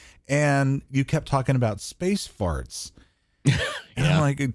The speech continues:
Speaker 1: we, both of us were like, "What is space farts?" And so we put on, we put on the movie, and, and, and now I know what a space fart is. Am I gonna tell the kind listener? No, you need to check out the movie and you need to listen to the podcast to find out what a space fart is.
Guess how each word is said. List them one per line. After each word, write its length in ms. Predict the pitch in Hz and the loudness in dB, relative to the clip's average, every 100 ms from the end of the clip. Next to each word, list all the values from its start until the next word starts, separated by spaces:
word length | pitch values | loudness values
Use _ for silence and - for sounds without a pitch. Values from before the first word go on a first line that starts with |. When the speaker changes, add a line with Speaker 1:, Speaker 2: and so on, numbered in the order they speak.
| - 160 | -8 -6
Speaker 1:
we, 140 | 160 | -4
both 340 | 151 156 175 | 0 2 2
of 80 | 165 | 2
us 140 | 139 - | 0 0
were 80 | |
like, 140 | 120 - | -2 -2
"What 100 | 208 | -4
is 100 | 226 | -4
space 480 | - - 127 175 - | -8 -8 -4 -4 -2
farts?" 320 | 95 82 - | -2 -2 -4
And 160 | - 131 | -2 0
so 220 | - 135 | 2 2
we 160 | 123 127 | 2 0
put 240 | - 139 | 2 2
on, 160 | 127 127 | 2 2
we 100 | 123 | 2
put 160 | 131 | 4
on 100 | 139 | 4
the 60 | 156 | 4
movie, 420 | 160 262 139 95 | 2 2 2 2
and, 200 | 113 127 | 2 2
and, 360 | - 120 123 143 | 2 2 0 0
and 80 | 117 | 2
now 180 | 110 | 4
I 40 | 120 | 4
know 140 | 127 | 2
what 100 | 127 | 2
a 40 | 131 | 0
space 300 | - 120 - | 0 -2 0
fart 220 | 127 123 | 0 0
is. 200 | 151 - - - | 0 -4 -12 -4
Am 100 | 104 | 0
I 60 | 107 | 2
gonna 160 | 117 117 | 2 2
tell 160 | 127 | 0
the 80 | 120 | 0
kind 200 | - 123 | 0 0
listener? 380 | 120 120 143 160 - _ - | 0 -2 -2 -4 -6 _ -4
No, 260 | 208 120 82 - - - | -2 0 -4 -14 -20 -6
you 120 | 120 | 0
need 140 | 120 | 0
to 60 | 113 | 0
check 240 | - 120 120 | 0 0 0
out 120 | 110 | 0
the 60 | 120 | 2
movie 240 | 117 117 | 2 2
and 100 | 113 | 2
you 60 | 104 | 2
need 140 | 104 | 2
to 80 | 107 | 2
listen 240 | 104 117 | 2 0
to 40 | 101 | 0
the 80 | |
podcast 440 | 110 98 - 95 - - - | 0 0 0 -2 -2 -10 -16
to 80 | - | -4
find 180 | 101 90 | 0 2
out 80 | 87 | 2
what 80 | |
a 40 | 87 | 0
space 260 | - 85 78 | -2 -4 -4
fart 240 | - 76 | -4 -2
is. 160 | 73 | -4